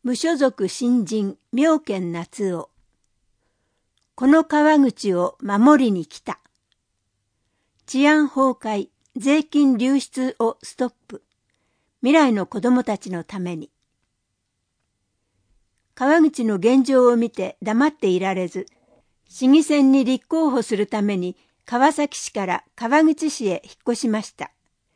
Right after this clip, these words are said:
川口の問題を解決することが日本の将来を守ることにもつながると信じています。迷惑行為を減らし、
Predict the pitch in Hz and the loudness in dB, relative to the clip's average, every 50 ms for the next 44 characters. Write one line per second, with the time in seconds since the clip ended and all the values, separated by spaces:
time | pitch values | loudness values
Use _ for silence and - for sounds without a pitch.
0 | _ _ _ _ _ _ _ _ _ _ _ _ _ _ _ _ - 262 254 285 | _ _ _ _ _ _ _ _ _ _ _ _ _ _ _ _ -4 0 2 4
1 | 311 302 294 294 - 262 226 220 208 208 220 247 247 247 220 254 240 240 240 240 | 6 4 4 2 0 -4 -2 -2 0 0 0 2 0 2 2 2 2 4 2 2
2 | 226 - 240 247 240 233 269 247 - - - - 247 240 233 - 233 - 240 214 | 0 -2 -4 -4 -4 -2 -4 -4 -4 -4 -10 -8 -6 -6 -6 -6 -6 -4 -4 -4
3 | 190 180 190 _ _ _ _ _ _ _ _ _ _ _ _ _ _ _ _ - | -4 -6 -8 _ _ _ _ _ _ _ _ _ _ _ _ _ _ _ _ -4
4 | 233 240 214 233 302 311 311 302 311 302 294 - 311 320 311 285 247 226 208 196 | -2 -2 0 2 4 4 4 4 4 2 0 0 0 0 2 4 4 2 2 0
5 | 180 180 185 185 208 226 285 311 277 254 - 214 - - 214 208 196 180 170 165 | 0 -2 -2 -2 0 2 2 2 2 0 -2 -6 -4 -4 -2 -2 -2 -4 -6 -8
6 | - _ - - 226 233 247 269 269 269 262 269 - - 196 185 - - 269 262 | -12 _ -10 -6 -2 0 0 2 2 2 0 -2 -2 -4 -8 -8 -4 0 2 2
7 | 254 196 196 180 - 180 180 170 165 156 180 - - - - _ _ _ _ _ | 2 2 0 -6 -6 -8 -8 -6 -8 -10 -12 -14 -18 -20 -20 _ _ _ _ _
8 | _ _ _ _ _ _ _ _ _ _ _ _ _ _ _ _ _ _ _ _ | _ _ _ _ _ _ _ _ _ _ _ _ _ _ _ _ _ _ _ _
9 | _ _ _ _ _ _ _ _ _ _ _ _ _ _ _ _ _ _ - 226 | _ _ _ _ _ _ _ _ _ _ _ _ _ _ _ _ _ _ -4 0
10 | 254 285 294 311 320 311 311 - - - - 302 302 302 294 262 214 196 190 190 | 4 4 6 6 6 4 2 0 -6 -8 -2 0 2 2 2 2 2 2 2 2
11 | 175 190 180 180 185 185 - - 302 339 - | -2 -2 -2 -4 -4 -4 -8 -10 -10 -10 -10